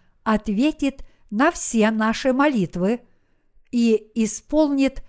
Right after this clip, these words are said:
все наши мечты. Эта вера абсолютно необходима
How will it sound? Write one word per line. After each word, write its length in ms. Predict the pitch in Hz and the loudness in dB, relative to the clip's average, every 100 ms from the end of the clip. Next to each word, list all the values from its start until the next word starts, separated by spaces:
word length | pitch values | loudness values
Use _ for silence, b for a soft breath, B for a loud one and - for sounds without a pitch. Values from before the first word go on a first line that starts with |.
| _ _ - | _ _ -14
все 600 | - - 233 220 277 320 _ _ - | -10 -4 0 2 2 0 _ _ -8
наши 760 | 214 233 190 175 - 202 208 - | -2 0 0 -4 -2 0 0 -4
мечты. 680 | 208 226 226 - - 226 135 _ _ _ _ _ _ _ _ - | -2 -2 -2 -6 -4 -4 -4 _ _ _ _ _ _ _ _ 0
Эта 300 | 226 233 214 | 2 4 2
вера 560 | 226 294 196 175 220 _ _ _ | 4 2 2 0 -4 _ _ _
абсолютно 840 | 233 247 - 302 294 247 220 220 | -6 -6 0 2 2 0 0 -2
необходима 960 | 220 214 214 214 233 208 294 302 262 254 | 0 2 2 0 -4 -2 0 2 0 0